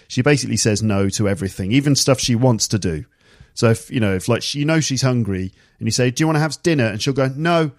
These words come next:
And then you give her dinner and she eats it, you know. So you literally hold the spoon in front of her and she's going, "No,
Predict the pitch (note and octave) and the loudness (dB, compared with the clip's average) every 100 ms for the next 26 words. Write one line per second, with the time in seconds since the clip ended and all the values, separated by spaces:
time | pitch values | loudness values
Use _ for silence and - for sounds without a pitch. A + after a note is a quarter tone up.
0 | _ _ - - B2 B2 - B2+ C3+ C3 | _ _ -8 -2 2 2 0 -2 0 0
1 | A#2+ B2 A#2 B2 G#2+ G2 G2 - A2 G#2 | 0 0 0 0 0 0 -2 -4 -4 -4
2 | G2+ - - E2+ D#2+ D2+ - - F2+ F2+ | -4 -8 -8 -8 -6 -8 -6 0 2 2
3 | E2 _ - - - - - A#2 A#2+ C#3 | -2 _ -20 -20 -20 -16 -4 -2 0 -2
4 | - A#2+ G#2 D3+ C#3+ A#2+ B2 - _ - | 0 0 2 2 0 0 -2 -2 _ -14
5 | - - C3 A#2+ - B2+ B2 G#2+ F#2+ F#2+ | -8 0 2 2 0 0 -2 -2 -4 -4
6 | A#2+ A#2+ A2+ C3+ C3 | -4 -4 -2 -2 -2